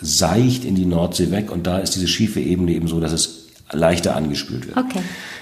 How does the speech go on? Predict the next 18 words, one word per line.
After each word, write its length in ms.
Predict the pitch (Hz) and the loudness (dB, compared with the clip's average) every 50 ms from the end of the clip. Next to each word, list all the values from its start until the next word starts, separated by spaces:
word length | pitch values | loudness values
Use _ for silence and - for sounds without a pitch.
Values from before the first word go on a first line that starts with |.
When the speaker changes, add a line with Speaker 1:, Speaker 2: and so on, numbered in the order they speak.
| - - | -6 0
Speaker 1:
Also 140 | - 113 147 | 2 2 4
ich 160 | 165 123 135 | 4 4 4
würde 160 | 147 135 143 | 4 4 4
immer, 340 | 143 - 151 147 127 117 117 - | 4 2 2 4 4 4 4 4
also 160 | 117 - 131 - - - - - - - - - - - - - - - - 143 127 | 4 2 2 0 -4 -10 -12 -14 -14 -16 -20 -20 -20 -20 -20 -20 -20 -18 -14 -6 0
keine 240 | - 151 160 160 127 | 2 4 4 4 4
G-P-S-Daten, 880 | 120 135 135 143 139 143 139 - - 147 139 143 143 139 135 131 127 - - - - - - | 4 4 4 2 2 2 2 2 2 2 2 2 2 0 0 -2 -4 -8 -12 -16 -18 -8 0
Ording 400 | - 110 123 147 156 151 147 143 | 2 4 4 4 4 2 0 0
ist 200 | - 120 - - | -2 -6 -8 -6
prima, 420 | - - 139 139 135 127 127 123 - | -4 -2 0 2 2 2 2 0 2
Ording 300 | 110 113 117 117 110 113 | 2 2 4 4 4 4
Nord 280 | 113 120 127 139 135 | 4 4 4 2 0
ist 140 | 117 - - | -4 -6 -6
prima, 340 | - - 123 120 113 110 107 | -4 -2 0 2 2 2 0
in 240 | 107 117 143 160 143 | -2 -2 -2 0 0
Richtung 340 | 131 127 123 - 127 113 | 0 0 -2 0 -2 0
Westerhever 500 | 101 104 104 - 101 95 101 104 101 95 | 0 0 -2 -2 -2 -2 -2 0 0 0
Leuchtturm. 680 | 92 95 101 123 127 - - 135 127 123 120 120 117 | 0 0 0 0 -2 -4 -4 -2 0 0 0 0 -2